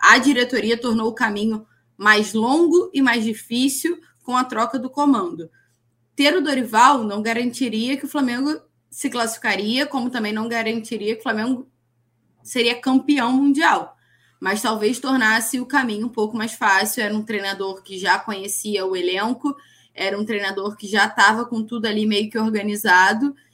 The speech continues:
e você não teria muitas mudanças, é, e muitos problemas, é, muitos novos problemas pra lidar num início de temporada em que você tem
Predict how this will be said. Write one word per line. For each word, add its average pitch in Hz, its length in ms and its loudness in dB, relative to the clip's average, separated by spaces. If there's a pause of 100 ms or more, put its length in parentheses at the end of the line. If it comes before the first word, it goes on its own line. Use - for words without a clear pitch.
(140)
e 220 340 -2
você 220 260 -2
não 220 100 -2
teria 240 320 -2
muitas 262 380 2
mudanças, 277 920 2
é, 226 260 0
e 285 60 2
muitos 262 280 4
problemas, 269 680 0 (380)
é, 202 640 0 (520)
muitos 254 360 2
novos 277 420 4
problemas 233 580 -4
pra 233 200 -2
lidar 220 500 2 (260)
num 220 240 0
início 226 380 -4
de - 80 -10
temporada 226 580 2
em 262 80 0
que 254 120 -8
você 220 240 -4
tem 208 340 -6